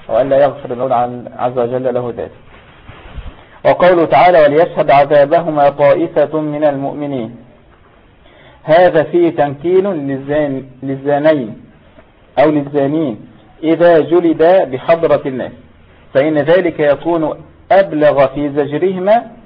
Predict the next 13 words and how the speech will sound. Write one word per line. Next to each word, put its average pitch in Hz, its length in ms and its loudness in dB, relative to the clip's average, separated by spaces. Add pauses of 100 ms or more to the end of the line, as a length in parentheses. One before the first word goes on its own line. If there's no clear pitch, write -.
(260)
وأنجع 156 640 2
في 160 160 -2
ردعهما. 127 720 0 (920)
لو 123 160 2
كانت 156 420 0
المسألة 127 460 0
يعني 139 500 0 (240)
إن 120 260 -8
هم 143 280 -6 (320)
في 127 260 -4
دار 143 500 4
أو 120 180 2
في 120 380 -8